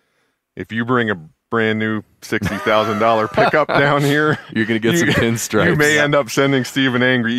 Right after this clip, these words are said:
Speaker 1: email.
Speaker 2: Yeah,
Speaker 1: bec-,
Speaker 2: you get
Speaker 1: because
Speaker 2: Arizona, Arizona pinstripes.
Speaker 1: you, you just, you get scratches. It's, it's real good to have a capable truck that's already
Speaker 3: Broken in.
Speaker 1: broken in and got a few dents and scratches because you're gonna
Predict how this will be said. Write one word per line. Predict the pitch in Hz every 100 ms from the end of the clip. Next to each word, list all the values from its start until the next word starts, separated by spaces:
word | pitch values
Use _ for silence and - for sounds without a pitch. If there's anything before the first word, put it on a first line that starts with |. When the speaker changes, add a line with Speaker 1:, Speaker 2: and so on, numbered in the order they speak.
| 120
Speaker 1:
email. | 107 95 92
Speaker 2:
Yeah, | 90 107 107
Speaker 1:
bec-, |
Speaker 2:
you | - 117
get |
Speaker 1:
because | 131 131
Speaker 2:
Arizona, | 135 135 127 139 123
Arizona | 123 127 120 127 107
pinstripes. | 120 120 107 92 92 98 -
Speaker 1:
you, | 110 110
you |
just, | 101 107 101 - -
you | 101
get | 95 98 -
scratches. | - 95 92 90 87 85 80 - - _
It's, | - 98 -
it's | 139 131
real | 127 151 156 139
good | 127 131
to | 117
have | 117 113 104
a | 98 95 _ -
capable | 123 120 110 95
truck | 95 - 107 101 -
that's | 92 -
already | 87 98 98 92 90 80 - _ - -
Speaker 3:
Broken | - 82 85 80
in. | 80 90
Speaker 1:
broken | 90 104 101 95 101
in | 95 95
and | 95
got | 90 92
a | 92
few | 95 92
dents | 85 90 90 87 -
and | 82
scratches | - 95 90 85 78 80 -
because | 85 87 76
you're | 78
gonna | 76 85 73